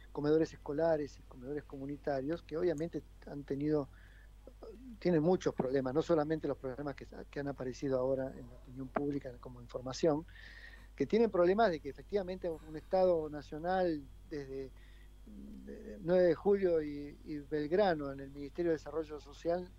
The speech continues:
o, o Capital Humano no pueda administrar la, la distribución de alimentos en todos los rincones del país,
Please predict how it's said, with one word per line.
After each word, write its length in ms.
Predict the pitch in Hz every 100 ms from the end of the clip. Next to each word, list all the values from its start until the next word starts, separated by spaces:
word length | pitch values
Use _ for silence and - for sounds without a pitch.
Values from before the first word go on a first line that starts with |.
| -
o, 120 | - -
o 60 | -
Capital 380 | 139 139 135 156
Humano 420 | 165 160 170 175 - - - -
no 100 | 160
pueda 300 | 170 196 202
administrar 720 | 180 165 160 147 - 170 180 190 -
la, 220 | 156 143 - -
la 160 | 160 143
distribución 640 | 143 - 156 143 - 170
de 80 | 165
alimentos 420 | 156 147 160 160
en 160 | - 131
todos 200 | - 156
los 140 | 143 -
rincones 380 | 139 - 156
del 120 | 151 160
país, 380 | 165 143 139